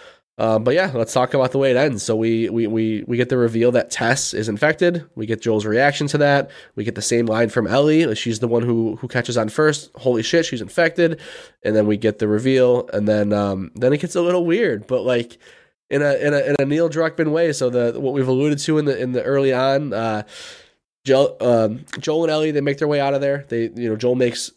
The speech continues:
peace with the fact that Tessa's gonna be gone, and they, you know, she gives him a bit of a head start.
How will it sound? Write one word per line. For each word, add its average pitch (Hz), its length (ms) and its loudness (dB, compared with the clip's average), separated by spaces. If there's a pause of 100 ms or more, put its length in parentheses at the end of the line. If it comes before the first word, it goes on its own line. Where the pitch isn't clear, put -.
peace 143 380 -2
with 135 180 0
the 131 80 0
fact 127 240 0
that 120 100 2
Tessa's 117 360 0
gonna 110 160 0
be 107 80 -4
gone, 170 400 2
and 117 160 2
they, 110 180 0
you 123 80 -4
know, 107 140 2
she 117 160 -6
gives 117 180 -2
him 110 100 0
a 107 60 0
bit 110 160 0
of 107 60 -2
a - 40 -4
head 120 200 -2
start. 170 400 0